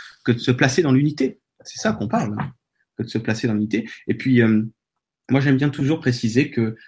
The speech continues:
euh, effectivement, euh, c'est absolument ça, c'est cette source, ce, ce, ce divin qui, euh, nous sommes les instruments du divin,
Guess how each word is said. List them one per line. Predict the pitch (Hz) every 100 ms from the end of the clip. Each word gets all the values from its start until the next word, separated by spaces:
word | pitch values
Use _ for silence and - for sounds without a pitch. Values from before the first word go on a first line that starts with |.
| -
euh, | 107 107 104
effectivement, | 113 120 117 117 110 127 147 - -
euh, | 110 107 _ -
c'est | 127 117
absolument | 107 120 117 120
ça, | 165
c'est | 247 -
cette | 127 120
source, | - 277 285 - - 117 113 _ -
ce, | - -
ce, | -
ce | 123 -
divin | 117 120 139 147
qui, | 147 113 107 - _ -
euh, | 107 - 57 - - _ -
nous | 120
sommes | 139 127
les | 110
instruments | 120 120 - 127
du | 113 107
divin, | 101 139 165